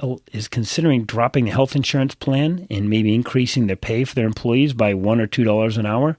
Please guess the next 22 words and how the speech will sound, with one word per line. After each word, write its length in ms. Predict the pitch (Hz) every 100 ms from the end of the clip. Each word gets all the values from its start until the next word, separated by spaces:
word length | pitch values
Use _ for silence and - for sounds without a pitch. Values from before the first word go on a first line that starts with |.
| _ - - - _ -
that's 440 | 101 101 - - - -
roughly 360 | 117 113 - 110
what 120 | 110
the 60 |
math 300 | 107 113 120
comes 200 | - 120
out 180 | 110 127
to. 200 | - 165 170 _ - - _ - - 139
That's 240 | 127 135
wonderful. 540 | 139 202 151 - - - _ _ _ _
But 220 | 135 104 -
the 80 |
downside 640 | 107 120 123 170 - 107 101
is, 240 | 98 107 - -
A, 180 | 110 160
the 120 | 160
employees 520 | 123 - 131 117 107
now 200 | 113 120
have 120 | 113
to 100 | 107
pay 200 | 98 123
for, 220 | 117 -